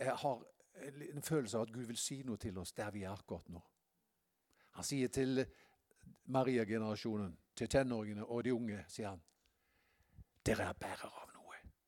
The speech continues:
Dere skal bringe Jesus til verden.» Og så sier han til den godt voksne generasjonen, «Men dere skal ikke bare se på, dere er bærere av noe også. Dere skal også være med og bringe Jesus til,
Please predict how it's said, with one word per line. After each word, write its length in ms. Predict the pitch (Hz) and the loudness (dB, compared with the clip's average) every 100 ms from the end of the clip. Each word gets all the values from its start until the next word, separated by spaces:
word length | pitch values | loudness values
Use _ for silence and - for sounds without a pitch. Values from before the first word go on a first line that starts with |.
| _ _ _ _ _ - | _ _ _ _ _ -8
Dere 120 | 87 | -2
skal 160 | - 113 | 0 0
bringe 240 | 110 101 | -2 -6
Jesus 420 | 90 92 90 - - | -4 -4 -2 -4 -6
til 160 | 110 | -10
verden.» 340 | - - - - _ _ _ _ _ _ _ _ _ _ - - _ _ - - | -10 -12 -14 -20 _ _ _ _ _ _ _ _ _ _ -20 -20 _ _ -20 -12
Og 100 | 95 | -6
så 120 | 117 | 0
sier 180 | 131 127 | 6 6
han 80 | 123 | 6
til 380 | 139 131 135 127 | 6 8 6 6
den 220 | 127 127 120 | 4 4 6
godt 180 | 135 135 | 6 6
voksne 320 | 131 - 120 | 2 2 0
generasjonen, 680 | 120 117 107 123 113 110 98 _ - - _ _ - | 2 4 2 2 2 0 -2 _ -20 -20 _ _ -6
«Men 180 | 113 - - | -6 -6 2
dere 260 | 160 143 | 4 4
skal 220 | - - - | 2 -2 -4
ikke 140 | 185 | -2
bare 220 | 190 180 | -2 -2
se 260 | - - 196 | -2 -2 -4
på, 240 | - - - - - | -8 -12 -20 -4 4
dere 300 | 165 156 160 | 4 4 -4
er 100 | 165 | -2
bærere 520 | 175 175 180 175 185 | -2 0 -2 -4 -4
av 80 | 185 | -4
noe 300 | 185 185 190 | -2 -2 0
også. 240 | 170 - 180 - _ _ _ _ _ - - - | 0 0 -2 -4 _ _ _ _ _ -20 -6 6
Dere 220 | 190 160 | 8 8
skal 180 | - 208 | 6 4
også 160 | - | 6
være 200 | 208 196 | 10 10
med 360 | 196 202 147 - - | 10 8 6 2 0
og 140 | 151 | 6
bringe 540 | 175 156 202 160 147 139 - | 10 10 10 8 6 4 -2
Jesus 680 | 151 156 147 - 165 - - - - | 2 6 6 6 2 0 -2 -6 -6
til, 280 | 147 127 | -4 -4